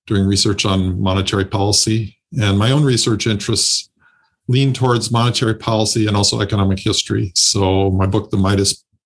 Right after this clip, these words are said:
Paradox, was looking at, uh, monetary policy during the Great,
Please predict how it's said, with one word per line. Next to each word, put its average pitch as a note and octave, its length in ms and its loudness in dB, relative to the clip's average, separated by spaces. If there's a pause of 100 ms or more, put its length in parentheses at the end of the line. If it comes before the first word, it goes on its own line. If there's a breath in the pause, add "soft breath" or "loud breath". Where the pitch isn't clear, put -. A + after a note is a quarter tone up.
(120)
Paradox, G2 540 0
was F#2 280 -2 (560 loud breath)
looking B2 360 2
at, G#2 340 0
uh, G2 480 2
monetary G2+ 540 0
policy G2+ 400 0
during F#2+ 200 0
the F2+ 60 0
Great, F#2 260 -2